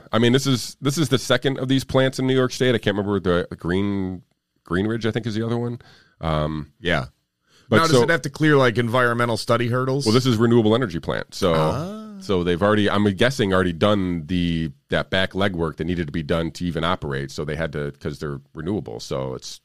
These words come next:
Speaker 1: it's, it's from water. So they must be tapped into some wa-, river or some, something out there in Albany.
Speaker 2: I love it.
Speaker 1: Maybe the Hudson. I don't even know.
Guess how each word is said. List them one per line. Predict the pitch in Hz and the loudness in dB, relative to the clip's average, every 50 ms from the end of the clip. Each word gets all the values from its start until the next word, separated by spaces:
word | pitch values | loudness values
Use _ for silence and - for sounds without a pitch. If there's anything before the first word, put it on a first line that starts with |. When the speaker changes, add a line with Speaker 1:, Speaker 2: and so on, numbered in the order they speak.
| _ - | _ -18
Speaker 1:
it's, | - - - - _ - - - _ - - - - | -18 -18 -18 -20 _ -20 -20 -20 _ -20 -20 -20 -20
it's | - - _ | -20 -20 _
from | - - 92 85 73 | -14 -10 -8 -6 -4
water. | 73 82 92 - 57 60 | -2 -2 -2 -2 -4 -8
So | - - 73 | -10 -10 -10
they | 69 71 | -10 -8
must | 73 76 - - | -10 -10 -10 -10
be | 78 69 67 - _ _ _ _ _ _ _ | -10 -12 -12 -12 _ _ _ _ _ _ _
tapped | - 87 73 - | -6 -6 -6 -6
into | 85 78 78 | -8 -8 -8
some | - - 80 76 73 71 65 | -8 -8 -8 -8 -8 -10 -10
wa-, | 67 76 82 - - - | -6 -4 -2 -4 -4 -6
river | - 78 92 90 67 60 57 | -6 -6 -6 -4 -6 -8 -12
or | - | -12
some, | - - 58 58 64 - _ _ | -12 -12 -12 -12 -14 -18 _ _
something | - 78 69 69 69 | -14 -14 -12 -10 -8
out | 67 62 - | -10 -8 -8
there | 78 71 67 | -8 -8 -8
in | 60 | -8
Albany. | 64 73 - - - - _ _ _ - - - - | -8 -8 -10 -10 -14 -18 _ _ _ -20 -12 -4 -2
Speaker 2:
I | 87 90 85 | 0 0 2
love | 82 92 107 127 | 2 2 2 0
it. | 147 - - _ _ | 0 -4 -6 _ _
Speaker 1:
Maybe | 85 85 82 80 | -8 -6 -6 -6
the | 76 | -6
Hudson. | 76 85 80 - - - - - - | -6 -8 -10 -12 -16 -18 -16 -12 -10
I | 76 | -8
don't | 76 | -8
even | 69 64 60 57 | -8 -10 -10 -10
know. | - | -12